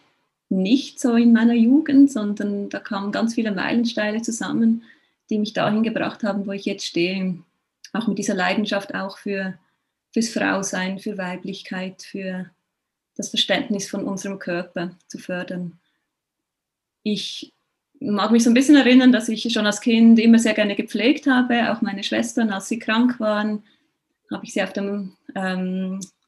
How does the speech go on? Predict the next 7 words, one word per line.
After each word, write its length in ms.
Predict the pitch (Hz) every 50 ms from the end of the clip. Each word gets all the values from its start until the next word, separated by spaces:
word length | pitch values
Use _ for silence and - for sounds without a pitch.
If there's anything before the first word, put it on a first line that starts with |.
| - -
Arbeitsstuhl 960 | 190 202 214 226 233 214 214 226 240 - - - 220 214 214 214 214 208 208
rumgeschoben, 840 | 196 208 233 247 254 254 233 226 - 202 202 208 208 226 226 220 208
dass 180 | - 220 -
sie 80 | - 214
nicht 180 | 208 202 -
laufen 460 | - - - 247 254 247 - 247 240 233
mussten. 600 | 226 220 226 - - - - 220 220 214 214 -